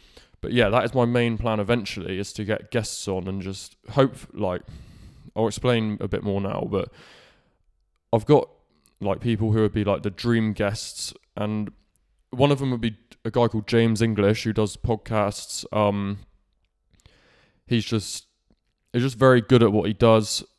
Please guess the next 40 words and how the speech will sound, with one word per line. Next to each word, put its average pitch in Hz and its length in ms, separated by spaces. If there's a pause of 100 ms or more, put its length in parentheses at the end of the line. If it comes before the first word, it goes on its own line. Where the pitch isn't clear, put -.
He 110 180
interviews 107 580
a 110 60
lot 113 160
of 107 100
people 113 400
who 107 100
have 101 160
suffered 110 280
with 101 100
mental 110 300
health 110 240
issues 107 400
or 98 240 (400)
been 110 180
through 107 200
the 101 80
prison 110 380
system, 110 720 (800)
and 117 100
it's 107 100
just, 120 160
like, 95 160 (100)
really 117 340
interesting 101 720 (300)
what 107 240 (500)
he 113 200
does, 107 280
and 104 80
he's 98 140
got 101 220
good 123 160
content, 104 440
and 98 80
it's 95 120
just, - 400
yeah, 110 280 (300)
he's 120 240
the 107 220 (100)
one 107 600